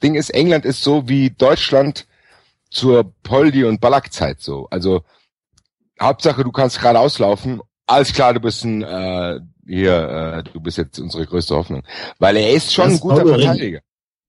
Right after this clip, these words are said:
Speaker 1: Er ist schon ein guter Verteidiger, muss ich sagen. Das Problem ist halt so gut, dass er diese Hoffnung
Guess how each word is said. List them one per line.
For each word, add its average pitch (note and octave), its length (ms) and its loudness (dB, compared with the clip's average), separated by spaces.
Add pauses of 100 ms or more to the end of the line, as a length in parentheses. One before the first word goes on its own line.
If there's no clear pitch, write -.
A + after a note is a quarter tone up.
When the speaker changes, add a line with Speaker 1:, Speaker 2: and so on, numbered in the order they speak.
(500)
Speaker 1:
Er G2 180 0
ist D3 160 0
schon F#3 140 2
ein F#3 80 0
guter F#3+ 200 0
Verteidiger, D3 440 2
muss E2+ 180 -4
ich - 80 -12
sagen. C#2 280 -4
Das C#2+ 160 -10
Problem A#2+ 380 0
ist D3 140 0
halt C#3 240 2 (420)
so D#3+ 240 4
gut, - 520 0 (520)
dass G#2+ 220 -2
er A2+ 100 4
diese C#3 300 0
Hoffnung C3+ 580 0